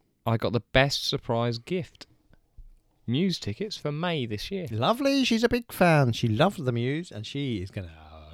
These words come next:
Speaker 2: love that. Right up her street. I'd say right up her alley.
Speaker 1: You said it was
Speaker 2: Ooh.
Speaker 1: perfect for her.
Speaker 2: Yeah, there you go.
Speaker 1: Yeah.
Speaker 2: Don't quote me.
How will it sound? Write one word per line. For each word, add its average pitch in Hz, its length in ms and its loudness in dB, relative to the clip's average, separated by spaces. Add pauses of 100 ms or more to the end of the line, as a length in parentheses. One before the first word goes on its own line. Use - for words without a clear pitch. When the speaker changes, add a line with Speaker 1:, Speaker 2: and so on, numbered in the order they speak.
(120)
Speaker 2:
love 131 180 6
that. 95 220 -2
Right 175 260 4
up 165 140 -6
her 147 80 -6
street. 107 240 -10
I'd 104 160 -12
say 147 120 -10
right 170 180 -6
up 151 100 -10
her 143 120 -14
alley. 131 280 -12 (200)
Speaker 1:
You 147 200 2
said 87 160 2
it 85 80 4
was 85 100 0
Speaker 2:
Ooh. - 40 -6
Speaker 1:
perfect 147 360 4
for 80 80 -14
her. 80 240 -14
Speaker 2:
Yeah, 262 160 -16
there 95 160 -16
you 104 80 -16
go. - 220 -14
Speaker 1:
Yeah. 131 100 -12 (260)
Speaker 2:
Don't - 160 -10 (140)
quote 170 160 0
me. 165 220 -6